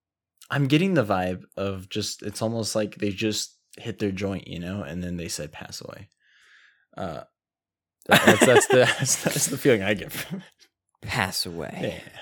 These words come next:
Speaker 1: exactly. <laughs> Um, <laughs> th-, th-, this next one is a gun. Unload the clip into the guy. Headshots for sure.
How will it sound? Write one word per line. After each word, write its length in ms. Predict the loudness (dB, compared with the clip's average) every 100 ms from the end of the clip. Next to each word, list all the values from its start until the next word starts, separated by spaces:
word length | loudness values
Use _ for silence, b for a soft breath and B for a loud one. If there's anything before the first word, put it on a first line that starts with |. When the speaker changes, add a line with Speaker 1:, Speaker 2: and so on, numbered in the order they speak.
| B -10
Speaker 1:
exactly. 540 | -2 0 2 -2 -6 -6
<laughs> 60 | -6 B B B B B B _ -10
Um, 360 | -6 -6 -8 -14 _ _
<laughs> 300 | _ _ -6
th-, 340 | -2 -2 0 2
th-, 120 | 2 0
this 240 | 2 4 6
next 220 | 4 4
one 140 | 2
is 140 | 2 0
a 100 | 2
gun. 360 | 2 0 -6 -6 0
Unload 300 | 4 4 4
the 80 |
clip 260 | 2 2 2
into 120 | 0
the 100 | 0
guy. 280 | 0 0 -2 -4
Headshots 420 | -2 0 -2 -4
for 100 | -6
sure. 320 | -6 -6 -8